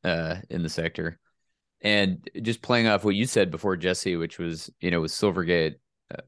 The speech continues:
yeah, everything was free. And then, okay, and then they started putting in minimum balance requirements and then fees, et cetera. <clears throat> I remember having this conversation, um,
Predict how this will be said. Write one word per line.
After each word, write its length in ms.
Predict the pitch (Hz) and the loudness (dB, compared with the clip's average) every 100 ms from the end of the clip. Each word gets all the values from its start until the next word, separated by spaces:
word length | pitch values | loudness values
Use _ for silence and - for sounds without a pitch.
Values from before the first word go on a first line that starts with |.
| - | -8
yeah, 160 | 76 | -4
everything 440 | 76 98 95 98 92 | 0 0 0 -2 -6
was 140 | 80 | -6
free. 420 | - 98 95 90 | -4 0 4 4
And 160 | 87 82 | 2 0
then, 300 | 82 82 80 | -2 -2 -4
okay, 380 | 80 78 85 78 | -6 -6 -6 -6
and 100 | 76 | -6
then 120 | 80 | -6
they 80 | 82 | -6
started 380 | - 87 80 - | -4 -4 -4 -2
putting 280 | 90 82 | -2 0
in 180 | 78 78 - - - - - | -2 -6 -12 -20 -20 -10 -2
minimum 440 | 101 95 90 82 | 2 4 4 2
balance 520 | 90 90 87 85 - - | 2 2 2 0 -4 -8
requirements 760 | 98 - 85 85 87 85 82 85 | -8 -2 0 0 0 -2 -4 -6
and 100 | 80 | -6
then 140 | 80 | -6
fees, 420 | - 90 82 80 | -4 -4 -2 -6
et 80 | - | -6
cetera. 320 | - 85 80 - - - _ | -2 0 -2 -6 -18 -20 _
<clears throat> 320 | _ _ _ | _ _ _
I 420 | - 202 147 - | 4 4 4 4
remember 320 | 131 175 131 110 | 6 6 6 6
having 220 | 117 107 | 6 2
this 120 | 92 | 0
conversation, 800 | 123 113 98 107 101 104 92 90 _ | 0 0 2 2 2 -2 -2 -6 _
um, 560 | 101 95 92 90 87 | 0 2 2 0 -2